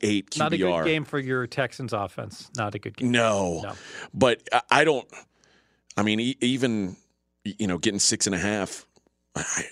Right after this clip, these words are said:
Speaker 1: it, with a banged up Jalen Hurts, I've got no appetite to bet on the Jets.
Speaker 2: No.
Speaker 1: None.
Speaker 2: I agree.
Speaker 1: So, all right.
Speaker 2: Well, the Jets fail all the time in great spots. And this is the ultra rare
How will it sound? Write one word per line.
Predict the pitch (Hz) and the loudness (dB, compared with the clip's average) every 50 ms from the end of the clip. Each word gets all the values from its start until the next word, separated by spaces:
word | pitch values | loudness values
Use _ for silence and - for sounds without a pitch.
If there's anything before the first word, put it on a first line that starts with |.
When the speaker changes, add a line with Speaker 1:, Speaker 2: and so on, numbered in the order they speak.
| _ - | _ -4
Speaker 1:
it, | 85 90 | -4 -4
with | 82 85 92 90 92 | -2 -2 0 0 0
a | 82 | 0
banged | 69 82 85 95 101 104 92 | 0 -2 -2 0 -2 0 0
up | 98 101 107 - - | 0 0 -2 -2 -6
Jalen | - - 90 87 85 85 80 | -6 -4 -4 -2 -4 -4 -4
Hurts, | 80 87 82 82 - - - - - _ _ - | -4 -4 -4 -2 -2 -4 -4 -6 -10 _ _ -4
I've | - 90 110 87 | -2 -2 0 0
got | 78 87 82 | 0 -2 -2
no | 90 95 95 98 101 98 87 | -2 -4 -2 0 0 2 2
appetite | 82 78 76 - - - 90 80 76 | 0 0 -2 -4 -4 -4 -4 -4 -4
to | - 85 | -6 -4
bet | 76 90 80 | -4 -4 -4
on | 78 78 | -4 -6
the | 73 73 | -6 -8
Jets. | 69 78 78 71 71 - - - 127 120 | -4 -4 -4 -4 -4 -4 -2 -2 -2 -2
Speaker 2:
No. | 110 92 | -4 -4
Speaker 1:
None. | 90 90 90 90 92 95 92 90 82 80 78 76 80 - | -4 -2 -2 -2 -2 -2 -2 -2 -4 -4 -6 -8 -2 0
Speaker 2:
I | 120 131 | 2 2
agree. | 123 120 117 - 110 101 98 92 - _ _ _ - - - - - - | 2 0 -2 -4 -6 -8 -8 -8 -12 _ _ _ -20 -18 -16 -16 -16 -6
Speaker 1:
So, | - - 110 95 92 - | 0 2 2 2 2 4
all | - 127 | 4 4
right. | 117 - | 6 6
Speaker 2:
Well, | 202 190 | 4 2
the | 180 | 0
Jets | 151 - 226 220 - - | 0 0 0 0 0 -4
fail | - - 202 185 170 160 | -4 0 2 2 4 2
all | 180 175 160 160 165 | 2 0 0 -2 -2
the | 151 135 | -2 -6
time | - - 196 196 190 143 | -8 -4 -4 -2 -2 -4
in | 120 117 | -6 -8
great | 113 - 127 131 120 - | -6 -6 -6 -6 -6 -8
spots. | - - - 156 143 107 104 - - - - - - _ _ _ _ - | -12 -4 -2 -2 -2 -2 -6 -14 -18 -20 -20 -20 -20 _ _ _ _ 0
And | 147 | 0
this | 160 156 - | 0 0 -2
is | 170 139 | -6 -2
the | - 175 165 - - | -2 -2 -2 0 0
ultra | 170 175 170 - - 170 143 | 0 0 0 -2 -4 -2 -2
rare | 131 139 135 127 | 0 0 0 0